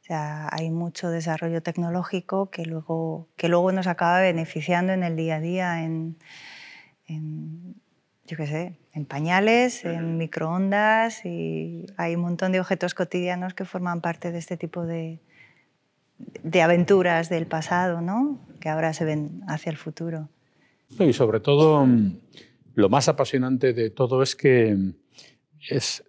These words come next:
Speaker 2: digamos, la carrera espacial, eh, la mayor evidencia del progreso humano, ¿no? Eh, nos permite constatar que nuestras posibilidades son mayores de las que realmente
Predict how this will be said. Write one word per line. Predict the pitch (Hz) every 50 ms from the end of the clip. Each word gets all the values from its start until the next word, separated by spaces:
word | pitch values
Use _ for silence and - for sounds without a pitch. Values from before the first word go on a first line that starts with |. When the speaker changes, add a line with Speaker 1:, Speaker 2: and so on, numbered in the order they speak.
| _ _
Speaker 2:
digamos, | 156 127 120 117 143 139 131 131 127
la | 135 120
carrera | 113 113 117 120 131 127
espacial, | - - - 123 110 - - 147 139 139 131 131 135 139 143 139 - _ _ - -
eh, | 127
la | 113 110 113 110
mayor | 110 110 110 113 135 143 139
evidencia | 143 135 127 135 127 127 135 131 131 123 - - 147 127
del | 120 110
progreso | 101 113 107 104 107 104 - 113
humano, | 98 104 113 113 107 98 92 - -
¿no? | - 98 113 - _ _ _ _ _ _ _ _ _ -
Eh, | - - 80 127 123
nos | 117 117 104 -
permite | - 113 98 98 107 117 120 113 - - 127 123 123 123
constatar | - 131 127 113 - - 120 113 - 123 120 117 120
que | - 120
nuestras | 120 117 - - 113
posibilidades | - - 107 - 120 120 123 120
son | - - 127 120
mayores | 120 117 113 127 135 127 135 120
de | - 113
las | 110 101
que | - -
realmente | 107 107 107 104 107 110 107 101 - 110 104 101 98 95